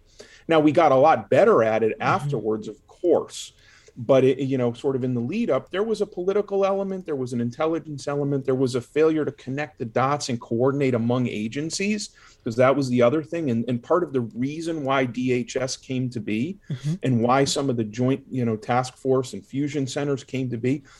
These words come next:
Speaker 1: because one hand didn't really know what the other was doing. So a lot of changes there.
Speaker 2: And we should note D H S, of course, is Department of Homeland Security here. Uh, let's go back, because when you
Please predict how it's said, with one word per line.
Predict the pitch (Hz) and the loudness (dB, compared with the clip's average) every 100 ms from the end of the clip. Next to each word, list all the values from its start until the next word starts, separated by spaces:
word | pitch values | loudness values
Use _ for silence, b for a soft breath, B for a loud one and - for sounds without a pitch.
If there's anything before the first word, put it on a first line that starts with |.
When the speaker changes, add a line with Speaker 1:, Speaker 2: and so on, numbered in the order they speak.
| _ | _
Speaker 1:
because | 220 185 143 | -2 0 2
one | 170 160 | 0 0
hand | 165 165 | -2 0
didn't | 160 160 | 0 0
really | 127 160 160 | 0 2 2
know | 127 123 | 2 2
what | 143 123 135 | 0 0 -2
the | 135 139 | 0 0
other | 139 | 0
was | 127 113 107 | -2 -6 -4
doing. | 165 127 95 | -4 -4 -6
So | - 117 B - | -4 -4 B 0
a | 123 | 2
lot | 131 170 202 | 6 4 4
of | 156 | 0
changes | - 139 139 110 101 | -4 -4 -4 -4 -8
there. | - - - - - | -14 -18 -18 -16 -4
Speaker 2:
And | 156 | 0
we | 151 | 0
should | - 139 | 0 -2
note | 143 143 | 0 -2
D | 143 139 | -2 -2
H | 139 - | 0 -2
S, | 135 135 | -4 -4
of | |
course, | - 135 - | -6 -4 -4
is | 127 | -8
Department | 131 - 139 - 131 | -8 -4 -4 -2 -6
of | 127 | -4
Homeland | 135 131 131 127 | -4 -4 -4 -4
Security | - - 135 131 131 | -8 -6 -6 -4 -4
here. | 131 127 B B B - | -4 -6 B B B -12
Uh, | 170 | -10
let's | 254 339 - | -6 -6 0
go | 202 | 0
back, | 165 160 160 - | 2 0 0 -4
because | - 180 170 | -4 -2 0
when | 175 | 2
you | 175 180 180 | 2 2 0